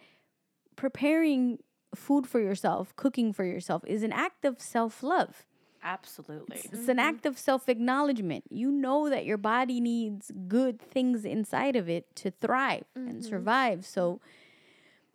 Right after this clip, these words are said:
Speaker 1: and I, and I told Natalie, 'cause, you know, I wake up every morning, "Ah, it's like, run, we're already late." And
Speaker 3: Yeah.
Speaker 1: I, I'm not taking the time to really, A,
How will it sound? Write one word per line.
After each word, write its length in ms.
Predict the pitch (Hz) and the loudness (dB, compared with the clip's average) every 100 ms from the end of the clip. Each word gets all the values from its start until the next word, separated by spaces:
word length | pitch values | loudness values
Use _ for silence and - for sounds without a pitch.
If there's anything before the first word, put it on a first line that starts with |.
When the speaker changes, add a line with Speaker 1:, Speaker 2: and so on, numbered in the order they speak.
| _ _ _ _ | _ _ _ _
Speaker 1:
and 160 | 233 233 | 0 2
I, 100 | 214 | 2
and 200 | 214 - | 0 2
I 80 | 202 | 0
told 240 | 196 233 226 | 0 0 2
Natalie, 220 | 208 190 | 0 -4
'cause, 160 | 196 | -6
you 180 | 190 151 | -4 0
know, 80 | 190 | 0
I 120 | 180 | 2
wake 200 | 196 190 | 2 2
up 100 | 196 | 2
every 140 | 185 180 | 2 2
morning, 300 | 175 180 208 | 0 -2 -2
"Ah, 320 | - - 311 | 0 2 0
it's 160 | 240 254 | 0 0
like, 160 | 190 _ _ _ | -2 _ _ _
run, 320 | 294 330 277 | 0 4 4
we're 140 | 226 214 | 4 6
already 300 | 233 233 226 | 6 2 0
late." 360 | 233 262 180 - _ _ _ _ | 4 4 2 -10 _ _ _ _
And 220 | 233 208 | -10 -2
Speaker 3:
Yeah. 80 | 214 | 2
Speaker 1:
I, 140 | 214 - - | 2 -2 -2
I'm 160 | 220 254 | 2 2
not 220 | 233 - | 2 0
taking 400 | 254 254 226 214 | 0 0 0 -2
the 60 | |
time 560 | 196 - 240 302 262 208 | -2 -2 0 2 0 -2
to 200 | - 196 | -4 -6
really, 480 | 190 214 226 220 208 _ | -2 -2 -2 -4 -4 _
A, 320 | - 247 226 | 0 2 2